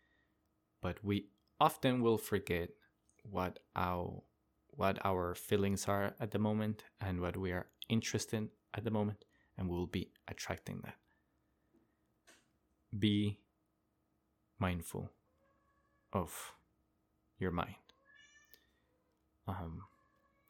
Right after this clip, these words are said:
there was a quote that I really liked from a guy that I used to listen to. "Beware or protect the gates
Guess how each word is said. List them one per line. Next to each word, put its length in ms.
there 100
was 160
a 60
quote 260
that 100
I 40
really 240
liked 300
from 600
a 100
guy 240
that 120
I 40
used 240
to 100
listen 320
to. 260
"Beware 840
or 420
protect 680
the 100
gates 580